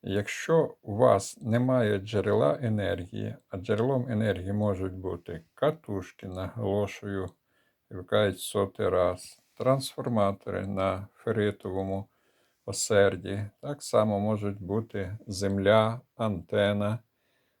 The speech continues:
От. І тоді, коли у вас є джерело енергії, ви його правильно скомутували, налаштували, збудили катушку, дали їй імпульс,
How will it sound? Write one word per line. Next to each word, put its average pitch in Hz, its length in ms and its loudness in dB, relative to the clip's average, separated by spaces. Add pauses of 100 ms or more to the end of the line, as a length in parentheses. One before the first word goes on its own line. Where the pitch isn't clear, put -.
(140)
От. 98 380 -2 (240)
І 165 140 -2
тоді, 139 400 -2
коли 127 380 0
у 120 200 -2
вас 107 480 4 (320)
є 104 280 0
джерело 98 580 0
енергії, 131 720 0 (440)
ви 120 100 0
його 101 220 0
правильно 92 580 2
скомутували, 147 1120 -2 (1600)
налаштували, 117 1300 4 (260)
збудили 110 840 0 (680)
катушку, 135 680 -4
дали 117 340 2
їй 113 320 0
імпульс, 101 680 -2